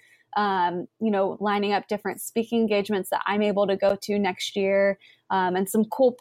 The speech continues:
partnerships that we're gonna do with Becoming in twenty eighteen with some other organizations. So those would be a couple things that I'm, I'm excited about looking at twenty eighteen. Um,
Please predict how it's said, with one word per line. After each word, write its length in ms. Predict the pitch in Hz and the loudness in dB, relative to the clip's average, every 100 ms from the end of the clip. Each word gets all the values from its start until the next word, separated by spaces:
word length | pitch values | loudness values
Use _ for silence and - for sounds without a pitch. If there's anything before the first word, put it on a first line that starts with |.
| - | 0
partnerships 760 | 202 202 233 214 262 285 - - | 0 2 0 2 0 0 -6 -2
that 180 | 214 | 0
we're 120 | 220 240 | 2 4
gonna 180 | 233 | 4
do 160 | 214 226 | 4 4
with 160 | 233 - | 2 0
Becoming 460 | 214 233 226 226 | -2 2 2 2
in 100 | 220 | 0
twenty 320 | - 226 220 | 2 2 2
eighteen 540 | 220 - 233 240 247 - | 0 -2 0 2 2 0
with 180 | - 208 | -2 -2
some 140 | - 190 | 0 2
other 280 | 196 202 | 4 4
organizations. 1040 | 185 196 202 190 190 190 - 226 247 240 - _ _ _ _ _ - | 4 2 2 2 0 0 0 2 0 -2 -8 _ _ _ _ _ -4
So 120 | 226 | 0
those 260 | 254 359 | 2 4
would 140 | 539 523 | 2 4
be 100 | 381 | 2
a 60 | 226 | 2
couple 460 | - 233 240 247 247 | 0 -2 2 0 2
things 560 | 214 208 202 202 202 - - | 0 0 -2 -4 -6 -12 -2
that 140 | 202 190 | -2 0
I'm, 380 | 196 196 185 - - | -2 -2 -6 -8 -4
I'm 160 | 214 | -2
excited 580 | 208 - - 220 208 196 | -2 -6 -2 0 2 0
about 300 | 185 180 - | 2 0 2
looking 300 | 185 - 196 | -2 -2 -4
at 120 | 180 | -4
twenty 300 | - 196 185 175 | -6 -6 -4 -6
eighteen. 560 | - - 175 156 175 - _ - | -8 -8 -8 -8 -10 -14 _ -4
Um, 440 | 196 185 160 147 | 0 2 2 -2